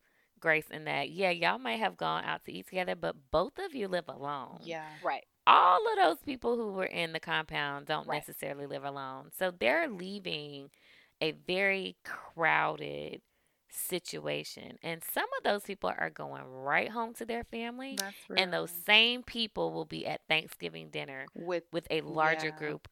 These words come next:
Speaker 1: of their family
Speaker 2: That's
Speaker 1: members.
Speaker 2: real.
Speaker 1: So, you know.
Speaker 2: Yeah. That's so, it's
Speaker 1: I kinda
Speaker 2: so
Speaker 1: look at
Speaker 2: rough.
Speaker 1: that as well.
Speaker 2: It is
Speaker 1: Yeah.
Speaker 2: so rough, you know? Um,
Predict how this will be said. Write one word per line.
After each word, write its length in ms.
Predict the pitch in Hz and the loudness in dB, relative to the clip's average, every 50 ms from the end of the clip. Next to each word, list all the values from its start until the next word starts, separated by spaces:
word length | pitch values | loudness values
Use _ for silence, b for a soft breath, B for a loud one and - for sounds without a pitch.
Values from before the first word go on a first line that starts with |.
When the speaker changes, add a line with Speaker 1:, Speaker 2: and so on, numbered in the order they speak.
| _ - | _ -6
Speaker 1:
of 180 | 151 143 147 | -6 -4 -4
their 180 | 147 143 143 - | -4 -4 -4 -4
family 320 | - - - - - - - | -6 -8 -10 -10 -12 -8 -6
Speaker 2:
That's 260 | 190 202 196 - - | -4 -4 -4 -6 -6
Speaker 1:
members. 20 | |
Speaker 2:
real. 400 | - 165 160 160 156 156 156 156 - _ _ _ _ _ _ _ _ _ _ _ _ _ _ _ _ _ _ - - - | -8 -6 -6 -6 -8 -10 -12 -14 -20 _ _ _ _ _ _ _ _ _ _ _ _ _ _ _ _ _ _ -20 -12 -6
Speaker 1:
So, 240 | - - - - - - 175 _ _ | -4 -4 -4 -4 -8 -12 -18 _ _
you 140 | - 185 - | -16 -14 -14
know. 160 | - - - | -14 -14 -14
Speaker 2:
Yeah. 340 | - 175 165 160 160 160 165 - _ _ - | -14 -14 -12 -12 -12 -14 -14 -16 _ _ -14
That's 240 | - 226 247 - - | -10 -10 -10 -8 -4
so, 180 | - 247 254 - | -2 -2 -2 0
it's 120 | 226 226 | 0 0
Speaker 1:
I 20 | 208 | 0
kinda 240 | - 294 - 339 330 | 2 2 2 2 4
Speaker 2:
so 0 | |
Speaker 1:
look 180 | - 240 240 | 2 2 2
at 100 | 220 190 | 2 2
Speaker 2:
rough. 0 | |
Speaker 1:
that 140 | 196 196 190 | 4 4 4
as 180 | 190 185 - 151 | 2 0 -2 -4
well. 720 | 143 143 139 139 135 135 135 139 139 139 139 139 147 160 214 - - 190 180 175 170 | -6 -4 -2 -2 -2 -4 -4 -6 -6 -6 -8 -10 -12 -16 -20 -16 -12 -6 -4 0 0
Speaker 2:
It 120 | 233 254 254 | 2 2 0
is 140 | 254 - | -2 -4
Speaker 1:
Yeah. 100 | - 170 - | -6 -4 0
Speaker 2:
so 280 | - 196 202 208 214 | 2 2 4 2 0
rough, 400 | 208 185 175 175 190 175 - - - - | -2 -2 2 2 2 2 2 -2 -4 -6
you 220 | 190 185 185 175 | -6 -4 -4 -2
know? 480 | 170 160 156 156 156 165 185 202 226 - - | -2 -2 -2 -2 0 0 0 -2 -2 0 4
Um, 720 | - - 180 175 170 165 165 160 160 160 156 160 160 156 | 6 8 8 6 6 4 4 4 4 4 2 0 -2 -4